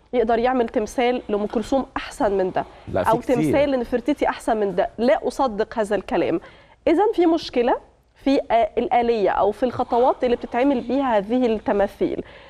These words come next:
Speaker 1: و-، و-، وبنفوق
Speaker 2: آه.
Speaker 1: متأخر شوية، أو بناخد بالنا لما الناس بقى اللي سكان المنطقة اللي حوالين الميدان أو التمثال ده يبدأوا يقولوا إيه الشكل المشوه،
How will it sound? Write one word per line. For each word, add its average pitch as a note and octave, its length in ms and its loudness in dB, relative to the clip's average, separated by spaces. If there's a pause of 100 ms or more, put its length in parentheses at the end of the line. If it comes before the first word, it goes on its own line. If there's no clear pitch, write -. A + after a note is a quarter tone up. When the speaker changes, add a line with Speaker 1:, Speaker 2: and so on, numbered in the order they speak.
(220)
Speaker 1:
و-، A3 420 2
و-، A3+ 440 0
وبنفوق A#3+ 480 2
Speaker 2:
آه. C4+ 60 0
Speaker 1:
متأخر D#4+ 400 0
شوية، E4+ 220 0
أو A#3 140 0
بناخد B3+ 380 -2
بالنا D4+ 240 2
لما A#3+ 240 0
الناس B3 280 0
بقى A#3+ 180 0
اللي A#3 120 -2
سكان C#4+ 440 -2
المنطقة G#3 500 0
اللي F3+ 120 2
حوالين A#3 400 0
الميدان A3+ 420 0
أو F#3+ 140 0
التمثال A#3 460 0
ده D4 120 2 (480)
يبدأوا G#3+ 340 2
يقولوا C4 380 0 (180)
إيه B3+ 60 2
الشكل C4 340 -2
المشوه، G3+ 560 0